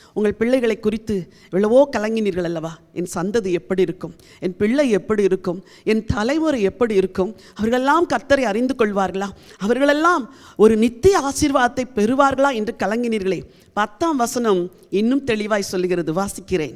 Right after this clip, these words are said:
"கர்த்தருக்குள் பூரிப்பாய் மகிழுகிறேன், என் தேவனுக்குள் என் ஆத்துமா களி கூர்ந்திருக்கிறது. மணவாளன் ஆபரணங்களினால் தன்னை அலங்கரித்துக் கொள்ளுகிறதற்கும்,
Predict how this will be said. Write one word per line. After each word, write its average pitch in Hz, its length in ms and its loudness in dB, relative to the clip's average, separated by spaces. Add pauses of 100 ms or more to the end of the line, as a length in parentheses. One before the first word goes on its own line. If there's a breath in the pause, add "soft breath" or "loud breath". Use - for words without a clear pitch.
"கர்த்தருக்குள் 254 720 4
பூரிப்பாய் 226 600 4
மகிழுகிறேன், 185 600 0 (420 loud breath)
என் 254 220 6
தேவனுக்குள் 294 680 4
என் 208 180 4
ஆத்துமா 233 500 2
களி 190 220 2
கூர்ந்திருக்கிறது. 202 760 2 (380 loud breath)
மணவாளன் 214 640 4 (120)
ஆபரணங்களினால் 202 840 2
தன்னை 185 280 2
அலங்கரித்துக் 214 720 0
கொள்ளுகிறதற்கும், 202 680 4